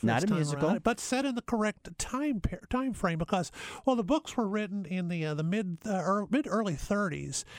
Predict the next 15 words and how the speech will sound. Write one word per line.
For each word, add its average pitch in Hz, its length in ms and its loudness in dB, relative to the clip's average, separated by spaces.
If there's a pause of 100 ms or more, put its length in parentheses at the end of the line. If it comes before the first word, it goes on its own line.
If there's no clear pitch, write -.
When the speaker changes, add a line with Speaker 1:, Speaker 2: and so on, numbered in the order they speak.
(200)
Speaker 2:
and 196 240 2
they 190 80 0
were 170 140 -2
set 208 220 -2
in 185 80 -2
the 170 40 -4
Victorian 156 560 -4
era. 165 320 -2
So 170 220 -2
this 180 320 0 (360)
film 208 280 2
does 240 280 4
involve 160 440 0
Queen 151 260 -2
Victoria. - 720 -8